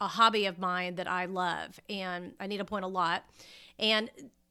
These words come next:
so the tie into travel there is, in two thousand and nineteen,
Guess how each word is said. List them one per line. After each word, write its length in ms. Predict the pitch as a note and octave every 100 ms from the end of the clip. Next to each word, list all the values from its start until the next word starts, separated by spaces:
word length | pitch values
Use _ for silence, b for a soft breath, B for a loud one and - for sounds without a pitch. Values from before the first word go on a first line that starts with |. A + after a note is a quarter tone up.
| -
so 180 | - A#3
the 120 | A3
tie 280 | A3 C#4+ E4
into 240 | C4+ G#3
travel 720 | - B3+ C#4 D4 A3 G3 G3
there 420 | F#3+ A3+ C4 A#3+
is, 580 | G3+ F#3 F3+ F3+ F3+ - b b b _
in 140 | G#3+ G#3
two 220 | - C4+
thousand 520 | C4 A3 G#3+ G3+ G3
and 160 | F#3 F#3+
nineteen, 880 | G#3+ C4+ C4 - G3 F3 E3+ F3+